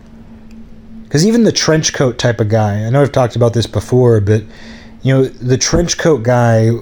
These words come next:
they lived in Kirkland in nineteen ninety-five too. Like, even years before Columbine, like, we had trench coat guys in Kirkland. They were at my sister's high school. I would see them walking.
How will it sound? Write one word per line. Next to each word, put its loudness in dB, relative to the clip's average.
they 2
lived 2
in 2
Kirkland 0
in 0
nineteen 0
ninety-five 2
too. 0
Like, 0
even 4
years 4
before 2
Columbine, 2
like, -2
we 4
had 0
trench 0
coat 0
guys 2
in 0
Kirkland. 0
They 2
were 4
at -2
my 0
sister's -2
high 0
school. -4
I 0
would 2
see 0
them 2
walking. -4